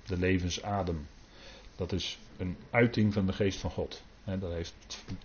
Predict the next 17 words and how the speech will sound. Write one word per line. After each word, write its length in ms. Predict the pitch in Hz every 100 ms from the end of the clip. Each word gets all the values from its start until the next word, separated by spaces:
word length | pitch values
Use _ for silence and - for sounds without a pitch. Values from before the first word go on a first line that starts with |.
| -
verbinding 760 | - - - 90 107 113 101 98
met 180 | 85 -
geest. 440 | 113 95 - - - - - - - - - - - - - - - - - - - - - - - - - - - - - - - - - - - - - -
En 180 | - 127
dan 360 | 117 107 104 104 113
de 100 | 95
laatste 500 | 95 113 113 - 98
tekst 400 | 110 104 - -
die 320 | 92 95 95 - -
een 140 | 101 92
duidelijk 320 | 101 98 95
verband 360 | 95 101 101
legt 440 | 95 92 - - - - - - - - - -
in 140 | 101
de 60 | 92
schrift 500 | - 104 101 - -
tussen 500 | 101 - 90 85